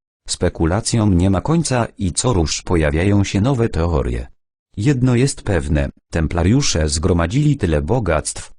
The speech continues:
zarówno materialnych, jak i cztery. Historia tego odkrycia opisana jest w tomie Pan Samochodzik i Templariusze. Niematerialnych, że mogli chcieć je ukryć przed zakusami króla Francji,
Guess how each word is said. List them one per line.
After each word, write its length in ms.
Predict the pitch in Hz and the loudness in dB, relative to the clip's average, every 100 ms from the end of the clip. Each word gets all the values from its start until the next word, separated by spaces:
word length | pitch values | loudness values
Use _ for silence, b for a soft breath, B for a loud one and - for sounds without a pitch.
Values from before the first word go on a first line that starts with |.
| _ - | _ -4
zarówno 480 | 85 87 127 127 | 0 0 0 0
materialnych, 920 | 95 90 87 87 90 76 67 65 - - _ - | 2 0 0 0 2 0 -2 -6 -10 -20 _ -4
jak 300 | 87 78 92 | -2 -2 -2
i 100 | 80 | -2
cztery. 480 | - 131 110 76 - _ - | -2 0 2 0 -2 _ -4
Historia 540 | 107 - 143 147 87 | -2 0 0 2 0
tego 320 | 87 73 69 | 0 -2 0
odkrycia 540 | 98 - - 143 78 73 | -2 -2 -2 0 2 2
opisana 560 | 78 87 - 135 117 | 0 -2 0 2 2
jest 280 | 110 101 - | 2 2 -2
w 60 | - | -2
tomie 360 | 131 123 76 | 0 2 0
Pan 240 | 73 92 82 | 0 0 0
Samochodzik 760 | - 71 82 120 95 85 - - | 0 -2 -2 -2 0 -2 -4 -8
i 200 | 78 67 - _ _ _ - | -6 -6 -10 _ _ _ -6
Templariusze. 840 | 82 76 92 85 107 104 - - - _ _ _ - | -2 0 0 4 2 2 -2 -6 -10 _ _ _ -4
Niematerialnych, 1080 | 107 101 80 76 82 92 87 69 67 - - - - | -2 2 0 0 0 2 0 0 -4 -8 -18 -20 -8
że 180 | 82 82 | -2 0
mogli 320 | 113 113 82 | 2 0 -2
chcieć 500 | - - 135 131 - | -4 -4 -2 -2 0
je 140 | 92 | 0
ukryć 360 | 95 - 85 - | 0 0 -2 -2
przed 320 | - 90 76 | -4 -4 -2
zakusami 680 | 76 117 - - 160 147 101 | -4 -2 -2 0 4 6 4
króla 380 | - 143 143 120 | 4 2 4 2
Francji, 640 | - 104 80 - 60 58 | 0 2 2 0 -4 -6